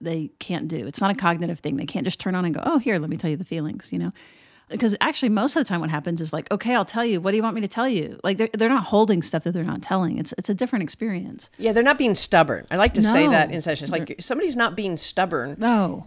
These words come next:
Speaker 2: because you
Speaker 1: No.
Speaker 2: ask them to do something they really are struggling.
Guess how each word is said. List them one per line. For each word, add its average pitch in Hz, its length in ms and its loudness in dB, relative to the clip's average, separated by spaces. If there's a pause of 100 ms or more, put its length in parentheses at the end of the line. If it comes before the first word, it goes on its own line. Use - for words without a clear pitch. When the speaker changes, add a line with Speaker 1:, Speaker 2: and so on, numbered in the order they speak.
Speaker 2:
because 190 300 4
you 196 100 4
Speaker 1:
No. 208 60 2
Speaker 2:
ask 214 220 4
them 202 140 -2
to 180 100 0
do 208 180 -2
something 160 640 -2 (640)
they 175 240 -4 (240)
really 196 800 -2 (400)
are - 80 -4
struggling. 170 640 -2